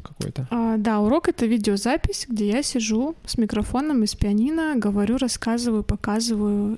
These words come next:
Speaker 2: И также есть много дополнительных материалов для домашней отработки. То есть там распевки записываю, какие-то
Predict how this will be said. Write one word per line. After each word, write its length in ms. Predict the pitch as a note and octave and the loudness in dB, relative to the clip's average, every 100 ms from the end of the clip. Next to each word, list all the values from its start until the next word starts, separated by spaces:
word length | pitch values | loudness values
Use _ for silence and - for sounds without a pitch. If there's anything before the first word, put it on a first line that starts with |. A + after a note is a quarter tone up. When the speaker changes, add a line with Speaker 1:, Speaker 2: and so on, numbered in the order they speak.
| - | -6
Speaker 2:
И 380 | G#3+ G#3+ A3+ G#3+ G#3+ - - - - - | -2 0 2 0 -4 -10 -18 -20 -20 -8
также 300 | A3+ A3+ A3+ | -2 0 2
есть 300 | A3 G#3+ A3+ | 0 0 0
много 240 | A3 A3 | 0 0
дополнительных 640 | G3+ - G#3+ A3+ A3+ G#3 G#3+ | -2 0 0 2 0 -2 -2
материалов 560 | G3+ G#3+ A3+ C#4+ C4+ | -2 -2 0 0 0
для 240 | G#3 G3+ A3 | 0 0 0
домашней 480 | G#3 G3+ G#3 - A3 | 0 0 0 -2 -4
отработки. 520 | - G#3+ G#3 - - | -2 -4 -4 -8 -12
То 100 | - | -10
есть 140 | G3+ | -8
там 140 | A3 G#3+ | -4 -2
распевки 540 | A#3 - F4 - D4+ | -2 -2 -2 -2 -2
записываю, 600 | C#4 C#4 C#4 - C4 B3 | -4 -4 -6 -4 -2 -2
какие-то 720 | A#3+ A#3 - A3+ - G#3+ G#3 | -2 -6 -4 -4 -2 -2 -2